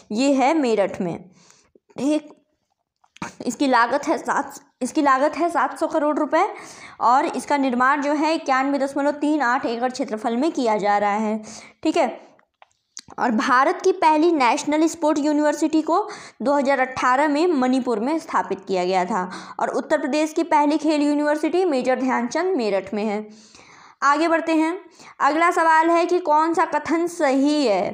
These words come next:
तो इसमें पहला स्टेटमेंट है, चौदह नवंबर दो हज़ार तेईस को उत्तर प्रदेश के बाराबंकी जिले की ग्राम पंचायत सिधियावा, सिधियावा को अंतर्राष्ट्रीय मानक संगठन ए-, आईएसओ द्वारा गुणवत्तापूर्ण सेवा प्रदान करने के लिए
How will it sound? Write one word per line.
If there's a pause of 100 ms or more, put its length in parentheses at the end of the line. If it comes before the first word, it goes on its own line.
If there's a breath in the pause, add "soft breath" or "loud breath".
(560 loud breath)
तो (160)
इसमें
पहला
स्टेटमेंट
है, (300 loud breath)
चौदह
नवंबर
दो
हज़ार
तेईस
को
उत्तर
प्रदेश
के
बाराबंकी
जिले
की
ग्राम
पंचायत (320 loud breath)
सिधियावा, (200)
सिधियावा
को
अंतर्राष्ट्रीय
मानक
संगठन (140)
ए-,
आईएसओ
द्वारा
गुणवत्तापूर्ण
सेवा
प्रदान
करने
के
लिए